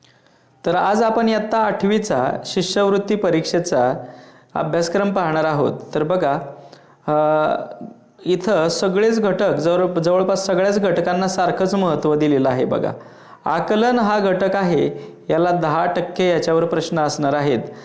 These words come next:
तर आकलनामध्ये काय येतं मित्रांनो? सूचना पालन, वर्णन आणि मजकूर हे येतं. त्यानंतर भाषा ज्ञान येतं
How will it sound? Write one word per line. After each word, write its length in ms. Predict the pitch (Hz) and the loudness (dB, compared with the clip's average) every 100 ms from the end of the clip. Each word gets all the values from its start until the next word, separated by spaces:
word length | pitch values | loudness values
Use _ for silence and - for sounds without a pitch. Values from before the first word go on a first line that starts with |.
| - - | -20 -8
तर 60 | - | -4
आकलनामध्ये 720 | 131 156 185 185 185 180 180 | -2 0 0 0 2 0 0
काय 200 | 175 165 | 0 0
येतं 160 | 160 165 | 2 0
मित्रांनो? 580 | 156 147 160 165 123 135 - - - | 0 0 0 0 -2 -4 -10 -20 -18
सूचना 480 | - 170 165 185 180 | -6 -2 0 0 0
पालन, 500 | 180 175 175 139 131 - | 2 2 4 2 0 -2
वर्णन 380 | 143 165 175 175 | 0 0 2 0
आणि 300 | 139 139 147 | 0 0 0
मजकूर 580 | 151 151 156 156 143 123 | 2 2 2 2 0 0
हे 380 | - - 147 | -4 -2 0
येतं. 360 | 156 151 120 117 - - - - - _ 160 | 2 2 0 -2 -6 -16 -20 -20 -20 _ -2
त्यानंतर 340 | 160 170 175 | 0 0 0
भाषा 400 | 156 147 151 190 | 0 0 0 0
ज्ञान 300 | 190 175 165 | 2 0 0
येतं 320 | 139 139 151 | 0 0 -2